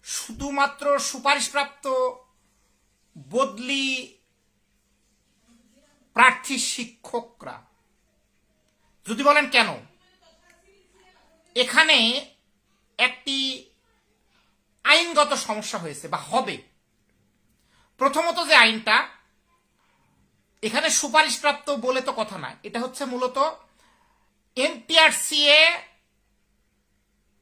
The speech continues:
দেশের সাতানব্বই পার্সেন্ট হাই স্কুল, কলেজ এবং মাদ্রাসা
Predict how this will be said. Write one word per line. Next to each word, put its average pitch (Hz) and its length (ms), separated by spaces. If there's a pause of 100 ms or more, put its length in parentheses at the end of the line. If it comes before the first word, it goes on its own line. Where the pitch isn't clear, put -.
(1900)
দেশের 233 440
সাতানব্বই 262 600
পার্সেন্ট 262 360
হাই 220 220
স্কুল, 262 320
কলেজ 208 500
এবং 202 160
মাদ্রাসা 202 720